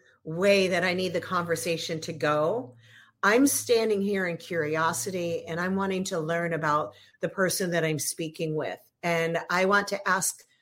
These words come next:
questions. I think our world is craving connection today and that each conversation really matters. And when I was younger, I thought that my voice didn't matter,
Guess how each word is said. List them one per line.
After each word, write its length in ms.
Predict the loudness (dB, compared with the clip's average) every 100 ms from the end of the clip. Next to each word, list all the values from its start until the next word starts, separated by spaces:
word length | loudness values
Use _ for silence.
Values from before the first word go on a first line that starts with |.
| _
questions. 800 | _ 2 2 0 -2 -2 -2 -4 -4
I 80 | -4
think 300 | 2 2 6
our 280 | 10 10 8
world 360 | 4 6 6 4
is 160 | 0 -2
craving 520 | -4 -2 0 -2 -4
connection 560 | -4 -4 -4 -2 -2 -2
today 680 | -2 0 2 2 -2 -4 -4
and 580 | -2 0 -2 -2 -4 -8 -16 _ _ _ -2
that 440 | 0 2 2 -2 -4
each 300 | -4 -2 -6
conversation 1200 | 0 2 2 -2 0 0 0 0 0 0 0 -4 -10 _
really 540 | -6 2 4 4 2
matters. 760 | 0 0 -2 -4 -6 -4 -4 -6 _ _ _ _ -2
And 460 | 2 2 2 -2 -8 -12 _
when 180 | -2 0
I 100 | 2
was 200 | 2 0
younger, 640 | 0 2 2 4 4 4 -2 _ _ _ _ 0
I 140 | 2 2
thought 460 | 2 4 4 2
that 220 | 0 0 2
my 160 | 2
voice 380 | 2 2 0 0
didn't 340 | -2 -2 -4
matter, 520 | 0 2 2 0 -6